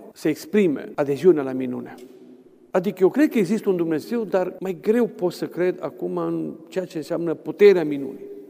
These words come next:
ceea ce înseamnă o minune. Aici am puțină credință. Și atunci,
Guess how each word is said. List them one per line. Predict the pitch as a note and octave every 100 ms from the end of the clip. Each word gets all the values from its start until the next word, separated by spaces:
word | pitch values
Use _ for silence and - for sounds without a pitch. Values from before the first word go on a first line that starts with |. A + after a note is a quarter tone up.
| - -
ceea | -
ce | -
înseamnă | F3 D#3 F3
o | D#3
minune. | D#3 D#3+ C#3+ - -
Aici | - G#3+
am | G#3 G3 - - -
puțină | F#3+ F3+ F#3+ D#3+
credință. | C3 D3 C3 B2+ - - - - - _
Și | -
atunci, | E3+ C4